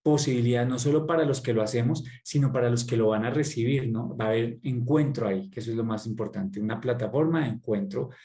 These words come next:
para hablar de inhibiciones comunicacionales, hablar de expresividad,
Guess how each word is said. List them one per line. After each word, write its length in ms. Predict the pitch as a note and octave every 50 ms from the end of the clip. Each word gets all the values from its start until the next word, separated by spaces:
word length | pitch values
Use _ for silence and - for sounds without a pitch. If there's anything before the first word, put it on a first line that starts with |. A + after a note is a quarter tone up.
| - _ _
para 320 | - A#2 G#2+ G#2+ G#2 G2
hablar 440 | G2 G2 G2 G2 G2 G2 G2 G2 G2
de 360 | G#2+ A2 A2+ A#2 A#2 A#2+ - _ _ _ _ _ -
inhibiciones 600 | F3+ A#2+ A2 A2 G2+ F#2+ - A2 G2 F#2+ - -
comunicacionales, 1040 | - A#2+ A#2+ A#2+ A#2+ A#2+ C#3 C3+ C3 C#3+ D#3 D#3 D#3 D3+ C#3+ C#3 C#3 C3+ - -
hablar 340 | - - G2+ G2+ G2+ G2+ G2 G#2
de 80 | G#2+
expresividad, 1000 | A2 - - - A#2 A#2+ A#2+ A#2+ B2+ A#2+ B2 C3+ C#3+ D3 D3 C#3+ C#3+ - -